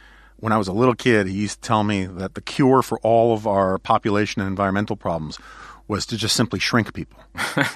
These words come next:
Speaker 2: Wasn't that a Matt Damon movie?
Speaker 1: Yeah, they ma-, they kinda ruined this idea,
Speaker 2: Yeah.
Speaker 1: which I've been mulling for
Speaker 2: Yeah.
Speaker 1: a long, long time. Um,
Speaker 2: Okay, so I, so we're running out of time, and I wanna selfishly ask you this.
Speaker 1: Mm-hmm.
Speaker 2: For,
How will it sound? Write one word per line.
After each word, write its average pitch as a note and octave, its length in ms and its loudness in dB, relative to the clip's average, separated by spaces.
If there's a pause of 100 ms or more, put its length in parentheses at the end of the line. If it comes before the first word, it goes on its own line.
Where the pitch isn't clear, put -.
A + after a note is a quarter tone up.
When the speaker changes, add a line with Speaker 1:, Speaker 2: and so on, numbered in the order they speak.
(540)
Speaker 2:
Wasn't E3+ 180 -2
that F3 100 4
a D3+ 40 2
Matt B2 200 4
Damon A2 400 -2
movie? C3 200 2
Speaker 1:
Yeah, C#3+ 220 10
they C3 140 8
ma-, D3 120 6
they C#3 140 6
kinda D#3 220 6
ruined C3+ 380 8
this A2+ 160 0
idea, A#2+ 280 6
Speaker 2:
Yeah. A2+ 60 8
Speaker 1:
which G#2 160 2
I've A2 140 6
been G#2+ 180 2
mulling G#2 340 4
for - 100 -6
Speaker 2:
Yeah. F2 160 0
Speaker 1:
a - 20 0
long, G#2 260 2
long F#2 220 2
time. F#2 500 0
Um, G2 520 2 (200)
Speaker 2:
Okay, C#3+ 140 0
so C3+ 140 4
I, C3 120 4 (200)
so A#2+ 240 0
we're A2 220 -8
running B2 200 4
out A2+ 40 2
of F#2+ 80 -4
time, G#2+ 180 2
and F2+ 60 2
I - 40 2
wanna E2+ 140 -2
selfishly G2+ 500 -2
ask D2 220 -10
you - 60 -20
this. - 280 -18
Speaker 1:
Mm-hmm. A2+ 220 0
Speaker 2:
For, A2 400 2